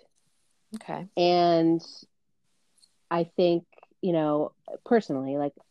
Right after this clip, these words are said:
Speaker 2: we went through
Speaker 1: Right.
Speaker 2: a lot of stuff in the
Speaker 1: Yeah.
Speaker 2: family. And I think I, I like to operate of an action space. And I feel like the only place I can go is forward. And
Speaker 1: Mm.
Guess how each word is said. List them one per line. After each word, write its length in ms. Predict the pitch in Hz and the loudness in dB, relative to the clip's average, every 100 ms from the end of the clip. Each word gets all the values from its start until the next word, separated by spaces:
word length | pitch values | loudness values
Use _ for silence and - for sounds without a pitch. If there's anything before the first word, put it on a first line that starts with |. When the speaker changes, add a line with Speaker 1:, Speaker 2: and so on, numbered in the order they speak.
| - | -4
Speaker 2:
we 120 | 185 | 0
went 160 | 180 165 | 0 0
through 140 | 190 | 2
Speaker 1:
Right. 160 | 170 147 | 4 4
Speaker 2:
a 20 | |
lot 100 | 147 | 0
of 100 | 170 | -2
stuff 220 | - 156 - - - | -2 -4 -4 -16 -8
in 80 | 175 | -4
the 60 | |
Speaker 1:
Yeah. 200 | 196 165 | 4 6
Speaker 2:
family. 440 | 139 147 147 156 165 _ _ _ _ _ _ - | 6 2 -2 -4 -6 _ _ _ _ _ _ 2
And 460 | 175 170 165 165 - _ _ _ _ _ - | 4 6 4 0 -4 _ _ _ _ _ -4
I 140 | 185 | -4
think 360 | - 214 214 - - _ _ _ _ _ _ _ _ _ _ _ _ _ _ - | 2 2 2 -2 -16 _ _ _ _ _ _ _ _ _ _ _ _ _ _ -6
I, 120 | 185 | -4
I 220 | - 170 180 | 0 0 2
like 260 | 190 208 | 2 2
to 120 | - 180 | 0 -2
operate 380 | 185 196 180 | 0 2 4
of 120 | 170 156 | 4 2
an 120 | 151 - | -2 -2
action 480 | 143 160 - 185 185 | -4 -4 -6 -4 -4
space. 480 | - 175 170 165 - | 0 2 4 0 -6
And 120 | 160 | -8
I 80 | 156 | -6
feel 160 | - | -2
like 160 | 165 156 | -2 -2
the 100 | - | -2
only 280 | 170 180 190 | 2 4 4
place 280 | - 180 170 | 2 0 0
I 80 | 170 | -4
can 160 | 151 | -4
go 220 | 143 143 | 0 0
is 120 | 135 - - | 0 -6 -2
forward. 320 | 139 135 - | -2 -2 -2
And 240 | 160 151 - _ _ _ _ _ 196 | 0 0 -2 _ _ _ _ _ -6
Speaker 1:
Mm. 400 | 196 185 160 | -4 -4 -6